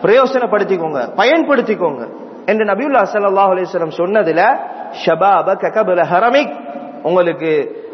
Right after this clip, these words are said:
வயோதிபத்தை நீங்க அடைகிறதுக்கு முன்னால உங்களோட வாலிபம் இருக்கின்றதே, இந்த வாலிபத்தை மிக அழகான முறையில,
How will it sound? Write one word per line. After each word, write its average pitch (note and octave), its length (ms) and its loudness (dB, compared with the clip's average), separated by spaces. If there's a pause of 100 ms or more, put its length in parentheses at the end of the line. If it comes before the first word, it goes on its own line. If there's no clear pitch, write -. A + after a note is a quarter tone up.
(140)
வயோதிபத்தை F3 840 2 (240)
நீங்க F3+ 280 2
அடைகிறதுக்கு F#3+ 680 0
முன்னால G3 680 2 (540)
உங்களோட E3 320 2
வாலிபம் F#3+ 520 0
இருக்கின்றதே, E3+ 580 2
இந்த G#3+ 140 0
வாலிபத்தை G#3 720 2 (440)
மிக G3 240 2
அழகான G3 560 2
முறையில, B2+ 380 -4